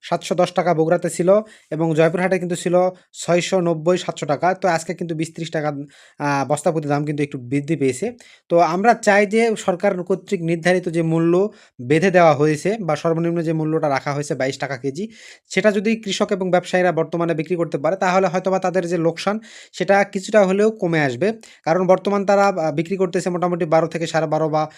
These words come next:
আহ, তেরো থেকে সাড়ে তেরো টাকা প্রতি কেজি। তো সেটা যদি বাইশ টাকা হয়, তাহলে দশ থেকে বারো টাকা প্রতি কেজিতে তারা যে লোকসান, সেটা কিন্তু কমে আসবে। তারপরেও কিন্তু, আহ, চার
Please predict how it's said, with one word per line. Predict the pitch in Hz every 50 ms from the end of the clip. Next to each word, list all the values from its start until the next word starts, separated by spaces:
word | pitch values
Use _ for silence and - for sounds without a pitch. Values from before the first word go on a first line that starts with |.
| - - - -
আহ, | 156 151
তেরো | 147 170 165 156 151
থেকে | 160 170 160
সাড়ে | 160 175 160 160
তেরো | 147 165 151
টাকা | 143 151 139 143
প্রতি | 143 - 143 156 147
কেজি। | 151 147 139 131 165 208 226 - - - - _
তো | -
সেটা | - - 175 208
যদি | 190 202 190 208
বাইশ | 175 175 170 170 -
টাকা | 202 190 - 180
হয়, | 175 185
তাহলে | 175 190 180
দশ | 170 165 160 160
থেকে | - 185 180
বারো | 160 160 160 165
টাকা | 170 175 170
প্রতি | 160 160 151 170
কেজিতে | 156 160 156 156 165
তারা | 143 156 151 156 160 156 - - - - _ -
যে | 151
লোকসান, | 139 147 180 185 - - 214 214 226 226
সেটা | - 196 185 185
কিন্তু | 170 175 165 170
কমে | - - 185 180 180
আসবে। | 156 131 110 107 117 110
তারপরেও | - - 147 147 147 175 185 196
কিন্তু, | 185 202 196 190 214 208 208 202 202 - - - _
আহ, | - 151 156 156 156 147
চার | - 170